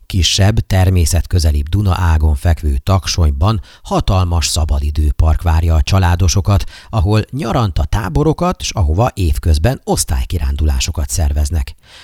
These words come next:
A helyi pónifarmon jelenleg hét shetlandi póni, három mén, négy kancak közül lehet választani. Ezek viszonylag nagyméretű állatok, emiatt csak is vezetőszáron,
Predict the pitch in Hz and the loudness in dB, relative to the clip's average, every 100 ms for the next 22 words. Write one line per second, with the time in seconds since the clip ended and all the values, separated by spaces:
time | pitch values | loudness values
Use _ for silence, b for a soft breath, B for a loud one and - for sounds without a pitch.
0 | B - - 196 101 - 101 117 107 - | B -8 -2 0 0 0 0 0 -2 -2
1 | 85 80 101 120 101 87 82 80 - - | -2 -2 -2 -2 0 0 0 -2 -4 -4
2 | 87 71 - - 78 78 76 78 80 - | -2 -2 -4 -2 -2 0 0 0 -2 0
3 | 85 87 117 - b - 98 80 71 69 | 0 0 -2 -4 b -4 0 0 0 -2
4 | 78 98 135 - 90 - 92 67 - 73 | -2 -2 -6 -6 -6 -4 -2 -2 -2 -6
5 | - 78 76 76 76 - 90 90 - 95 | -4 -2 0 0 0 0 0 0 0 0
6 | 82 - _ B B B 190 185 170 147 | 0 -2 _ B B B -2 -2 -2 -2
7 | 165 170 160 120 90 95 92 101 87 90 | -2 -2 0 0 0 2 2 2 2 4
8 | 90 101 - - 143 123 120 - 120 90 | 2 2 0 -4 -2 -2 -2 -2 -2 -2
9 | - 82 87 82 98 90 98 98 104 | 0 2 2 0 0 0 2 2 2